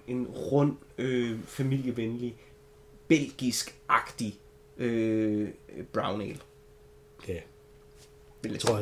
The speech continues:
Speaker 2: jeg tror, en brown ale, ja.
Speaker 1: Ja.
Speaker 2: Det tror jeg er meget fornuftigt. Jeg tror, det, jeg tror, jeg køber dit argument, at det er Flugt, der skal,
Speaker 1: Ja.
Speaker 2: der egentlig skal have den her, ikke?
Speaker 1: Ja.
Speaker 2: Altså, fordi at, at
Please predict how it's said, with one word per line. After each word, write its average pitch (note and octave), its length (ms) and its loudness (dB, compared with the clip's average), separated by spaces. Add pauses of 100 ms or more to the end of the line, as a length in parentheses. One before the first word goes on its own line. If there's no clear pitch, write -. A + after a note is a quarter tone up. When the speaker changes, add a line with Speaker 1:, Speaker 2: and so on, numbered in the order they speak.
Speaker 2:
jeg G2+ 80 -8
tror, C3 120 6
en A2 60 -2
brown F#2+ 260 -2
ale, F2+ 140 -6
ja. G2 120 -4 (100)
Speaker 1:
Ja. A#2 100 -8 (400)
Speaker 2:
Det C3 100 -2
tror A#2+ 140 2
jeg G#2 80 4
er F#2+ 60 0
meget F#2+ 180 -2
fornuftigt. - 360 -8
Jeg B2 80 -2
tror, E3 140 8
det, C#3+ 240 10 (1080)
jeg C3+ 140 8
tror, F3+ 100 12
jeg E3 100 12
køber E3 180 10
dit C3 120 2
argument, C#3 400 6 (140)
at C3 120 -2
det C#3 60 8
er B2+ 40 8
Flugt, - 580 4
der A#2+ 120 0
skal, G2+ 480 -4
Speaker 1:
Ja. F3 120 2 (380)
Speaker 2:
der C3+ 80 4
egentlig B2 280 6
skal G#2+ 160 -2
have A2+ 140 0
den A2+ 80 0
her, A#2 180 -2
ikke? E3+ 180 2
Speaker 1:
Ja. E3 60 0
Speaker 2:
Altså, E3 140 -2
fordi C#3+ 220 2
at, B2+ 160 8
at B2+ 120 -2